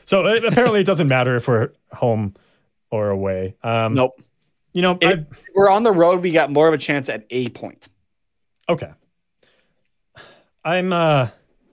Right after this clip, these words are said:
Speaker 1: I'm just feeling this in my soul. I'm, I'm saying four nothing Carolina. I'm, I'm just, I'm just not feeling it for the Ducks on the last game of a road trip.
Speaker 2: Yeah, that's
Speaker 1: And
Speaker 2: fair.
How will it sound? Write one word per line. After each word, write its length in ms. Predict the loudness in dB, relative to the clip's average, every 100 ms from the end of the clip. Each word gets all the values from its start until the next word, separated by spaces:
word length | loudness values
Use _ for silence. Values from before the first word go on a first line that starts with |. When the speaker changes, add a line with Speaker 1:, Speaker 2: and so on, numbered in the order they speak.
| _ _ _ _ _ _ _ _ _
Speaker 1:
I'm 100 | -2
just 160 | -2 -2
feeling 320 | 0 2 2
this 180 | 0 0
in 100 | 0
my 100 | 0
soul. 480 | 0 0 0 0 -4 _ _ -8
I'm, 140 | -6 -6
I'm 100 | -6
saying 200 | -6 -6
four 420 | -10 -4 0 0
nothing 380 | 0 0 -2 -6
Carolina. 680 | -4 -4 -4 -6 -12 -16 -20 _ _
I'm, 160 | -10 -8
I'm 80 | -10 -12
just, 300 | -12 -12 -14 -20 _ _ _ _ _ _ _ _ -4
I'm 80 |
just 140 | -2 0
not 260 | 0 -2
feeling 380 | -6 -10 -6 -6
it 140 | -6 -6
for 120 | -6
the 120 | -4
Ducks 400 | -4 -4 -6 -8
on 480 | -2 0 2 -2 0
the 100 | 0
last 320 | 0 -2 -2
game 180 | -2 -2
of 120 | -2
a 40 |
road 300 | -4 -4 -6
trip. 320 | -4 -4 -4 _ _ _ _ _
Speaker 2:
Yeah, 80 | -4 -4
that's 120 | -4
Speaker 1:
And 80 |
Speaker 2:
fair. 100 | -8